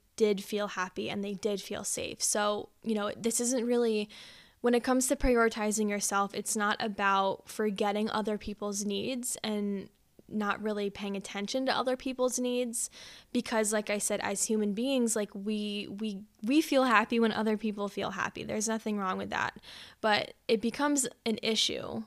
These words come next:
when we are forgetting what we need. So, you know, if there's somebody in your life that you really love or you really care about, and they call you up and they say, "Hey, I need help," or, "Hey, can we do this?" or, "Hey, can we do that? I really need you right now."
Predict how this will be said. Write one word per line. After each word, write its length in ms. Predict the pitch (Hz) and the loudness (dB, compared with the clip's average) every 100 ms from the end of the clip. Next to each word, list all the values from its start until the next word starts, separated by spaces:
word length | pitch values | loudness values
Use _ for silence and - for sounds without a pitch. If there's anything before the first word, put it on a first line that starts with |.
| _ - | _ -4
when 600 | 220 214 214 208 208 214 - - - _ _ | 0 4 4 4 0 -4 -12 -20 -20 _ _
we 380 | - 208 233 233 | -4 0 2 2
are 540 | - 220 214 214 208 - | 4 4 4 2 0 -6
forgetting 720 | - 220 208 202 202 202 196 | -4 -2 0 -2 -2 -2 -2
what 180 | 196 202 | -4 0
we 200 | 240 240 | 2 4
need. 400 | 202 - 220 220 - | 2 -6 -10 -14 -6
So, 500 | - 208 202 202 - | -2 2 4 2 2
you 120 | 220 | 0
know, 100 | 208 | 0
if 140 | 196 | -2
there's 180 | 208 208 | -2 -2
somebody 380 | - 208 208 208 | 0 0 0 0
in 100 | 202 | 0
your 140 | 214 | -2
life 280 | 202 196 196 | -2 -2 -4
that 100 | - | -6
you 160 | 202 214 | -6 -4
really 240 | 214 208 | -2 -2
love 280 | 208 214 208 | 0 0 0
or 40 | |
you 180 | 208 202 | -4 -4
really 200 | 208 214 | -6 -6
care 240 | - 277 285 | -4 -2 2
about, 400 | 240 214 208 208 _ _ _ _ - - | 4 4 2 -2 _ _ _ _ -18 -2
and 120 | 226 | 2
they 80 | 220 | 2
call 200 | 220 226 | 2 2
you 140 | 226 | 4
up 120 | 208 | 2
and 100 | 214 | 0
they 100 | 208 | -2
say, 320 | 208 - 208 208 | -2 -2 -2 -2
"Hey, 280 | 240 254 | 0 2
I 40 | 233 | 2
need 180 | 214 208 | 2 0
help," 340 | 240 220 220 | 2 2 0
or, 320 | 214 214 208 - - - - - | -4 -2 -2 -4 -16 -16 -18 -4
"Hey, 160 | 247 233 | 2 2
can 160 | 233 | 4
we 100 | 226 | 2
do 160 | 214 220 | 4 2
this?" 300 | 214 214 - | 2 2 2
or, 120 | 202 | 0
"Hey, 180 | 202 220 | 0 -2
can 160 | 220 220 | 0 0
we 80 | |
do 160 | 220 220 | 2 2
that? 320 | 208 202 208 | 2 2 0
I 60 | 208 | -2
really 280 | 196 220 220 | 0 2 4
need 320 | 226 233 214 | 4 2 2
you 180 | 220 202 | 0 0
right 220 | 202 208 | -2 -4
now." 420 | 202 196 196 | -2 0 0